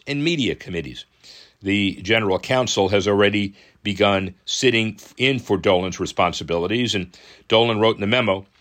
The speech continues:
"It comes in the wake of the Knicks suing the Toronto Raptors for ten million bucks, along with the New York assistant video coordinator passing along proprietary information to the Raptors when he joined their staff this season.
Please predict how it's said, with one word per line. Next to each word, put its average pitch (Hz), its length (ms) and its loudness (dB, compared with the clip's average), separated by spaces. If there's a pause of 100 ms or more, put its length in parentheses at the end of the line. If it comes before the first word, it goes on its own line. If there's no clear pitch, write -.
(200)
"It 95 140 -8
comes 131 300 0
in 120 100 -2
the 104 60 0
wake 113 380 2
of 92 120 -6
the 95 80 -2
Knicks 110 260 -2
suing 135 400 0
the 113 80 -4
Toronto 110 360 0
Raptors 107 480 0 (320)
for - 140 -6
ten 135 300 0
million 123 320 2
bucks, 117 420 2 (300)
along 113 400 2
with 107 120 -2
the 117 80 0
New 110 80 -2
York 107 220 0
assistant 110 520 -6
video 110 540 2
coordinator 110 720 -2 (360)
passing 113 340 -2
along 104 280 0
proprietary 107 800 0
information 104 680 -4
to 104 120 -10
the 92 100 -6
Raptors 110 520 0 (380)
when 110 160 -2
he 110 80 0
joined 123 600 0
their 98 200 0
staff 104 460 0
this 101 300 -4
season. 101 460 0